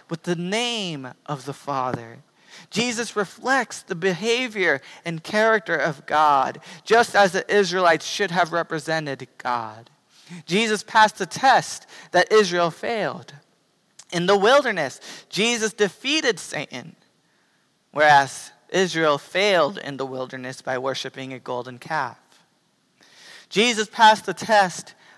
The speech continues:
we all failed. And then something happens. The followers of Jesus, through the Holy Spirit, began to elevate the name of Jesus. The early church used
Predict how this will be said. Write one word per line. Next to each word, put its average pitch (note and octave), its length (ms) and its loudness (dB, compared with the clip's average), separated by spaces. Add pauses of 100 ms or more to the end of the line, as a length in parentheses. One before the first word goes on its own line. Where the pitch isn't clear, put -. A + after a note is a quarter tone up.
we E3 200 2
all E3+ 340 8
failed. D3+ 680 -4 (840)
And D3+ 160 -6
then F3 480 2 (920)
something D3+ 380 -6
happens. D3+ 640 -2 (220)
The C#3 80 -14
followers F3 480 4
of C3+ 80 -8
Jesus, D3+ 420 -4
through D3+ 180 -6
the C#3 80 -6
Holy E3+ 320 -2
Spirit, E3 480 -4
began E3 500 -2 (280)
to - 220 -12
elevate E3 580 0
the C3+ 80 -10
name B2+ 300 -8
of A2+ 140 -16
Jesus. A2+ 840 -14 (640)
The D#3+ 180 0
early F#3 320 6
church F3 400 -2
used F3 600 -2